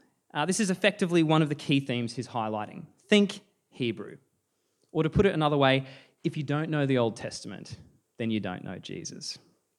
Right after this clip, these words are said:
Matthew assumes a certain level of biblical literacy for his readers, because a thorough grasp of the Old Testament, according to him,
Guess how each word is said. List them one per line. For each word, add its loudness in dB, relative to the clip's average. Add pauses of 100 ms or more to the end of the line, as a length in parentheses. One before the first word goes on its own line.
(1400)
Matthew 2
assumes 2
a -8
certain 2
level 2
of 0
biblical -2
literacy -2
for 2
his -4
readers, -6 (380)
because 8
a 8
thorough 6
grasp 4
of -2
the 4
Old 4
Testament, -4
according -2
to -4
him, -6